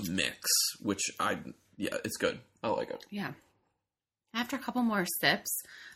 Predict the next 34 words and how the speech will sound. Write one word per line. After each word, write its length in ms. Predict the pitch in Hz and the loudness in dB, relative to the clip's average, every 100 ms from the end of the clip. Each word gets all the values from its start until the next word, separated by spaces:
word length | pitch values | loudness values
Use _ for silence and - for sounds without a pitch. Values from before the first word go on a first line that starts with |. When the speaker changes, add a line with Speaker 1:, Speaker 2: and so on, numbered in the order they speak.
| - | -6
Speaker 2:
some 100 | 190 | 0
of 60 | 196 | 4
that 140 | 170 - | 4 2
sweetness 360 | - 151 170 175 - | 0 2 2 2 0
kinda 220 | 156 139 | 0 2
balances 680 | 143 139 147 165 135 135 123 - | 4 4 4 0 -2 -4 -4 4
out 220 | 135 139 | 4 6
on 120 | 156 | 2
your 100 | 151 | -2
palate. 560 | - - 139 190 220 - - - - - - | 0 2 2 2 -2 -4 -16 -20 -20 -14 -6
Um, 440 | 156 143 143 - | -4 -2 -4 -4
and 240 | - 160 151 | 0 2 2
I'm 140 | - 180 | 2 2
getting 240 | 240 285 | 4 4
a 40 | 196 | 4
little, 300 | 185 175 - | 4 4 4
and 100 | 175 | 2
almost, 380 | 175 220 214 - | 4 2 0 -4
I'm 140 | 165 165 | 0 0
perceiving 600 | - 170 - 247 254 208 | 0 -2 0 2 4 4
it 100 | 160 | 2
as, 120 | 139 - | 0 -2
like, 240 | 127 - _ - | -6 -6 _ -16
tart, 540 | - 185 - - - - _ | -2 2 2 0 -10 -10 _
a 60 | 143 | -8
little 320 | 147 131 120 - | -4 -2 -2 -4
kind 220 | 160 143 | -2 -2
of, 160 | 131 143 - - | -2 -6 -12 -2
Speaker 1:
Mm-hmm. 140 | 123 147 | 2 4
Speaker 2:
just, 240 | 143 - - - | 4 2 -6 -2
just 240 | 359 - | -2 0
a 40 | |
little 180 | 233 196 | 2 2
pucker. 420 | 190 - - - | 2 -4 -6 -10